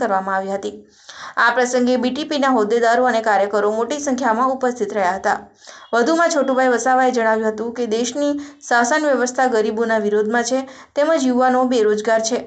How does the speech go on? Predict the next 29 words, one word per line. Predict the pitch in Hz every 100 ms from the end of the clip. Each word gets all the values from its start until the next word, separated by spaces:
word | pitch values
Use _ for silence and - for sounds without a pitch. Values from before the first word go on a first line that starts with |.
| - _ _ _ _ -
આ | 269
સરકારના | 262 277 277 294 320 302
રાજમાં | 262 247 269 247
મહિલાઓ | 233 247 269 247 247
સલામત | 233 220 220 226 220
નથી. | 220 233 - - _ -
આદિવાસીઓની | 220 226 233 240 311 302 294 269
હજારો | 220 269 285 240
એકર | 233 240 233
જમીનો | 220 233 233
પર | 226 220
કબજા | 220 208 240
કરવામાં | 247 214 202 220 180
આવ્યા | 185 190
છે, | 233 - - - -
તે | 240
પણ | 226 247 247
સરકાર | 233 285 294
દ્વારા | 277 254 262 285 - - _ 247
હટાવવામાં | 226 302 269 233 247
આવતા | 214 - 214
નથી, | 214 226 - -
જેથી | 214 220 247 226
આવી | 226 302
આદિવાસી | 262 254 254 254 254
વિરોધી | 233 240 269 285
સરકાર | 247 220 226 220
સામે | 233 220
લડત | 208 226